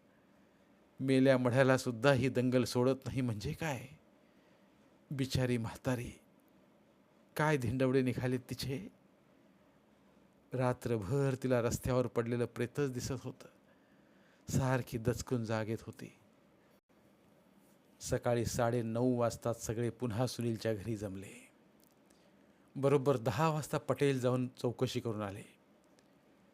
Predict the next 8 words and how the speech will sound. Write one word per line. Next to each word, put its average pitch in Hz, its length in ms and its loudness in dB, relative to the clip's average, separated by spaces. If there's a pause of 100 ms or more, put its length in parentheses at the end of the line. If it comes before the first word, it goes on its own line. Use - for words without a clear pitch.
(220)
संचारबंदी 127 720 2
दोन 127 340 2
तासांसाठी 120 540 -2
शिथिल 113 400 -6
केलेली 110 280 -2
होती. - 360 -10 (2000)
"चला 135 240 2
आता, 113 240 -4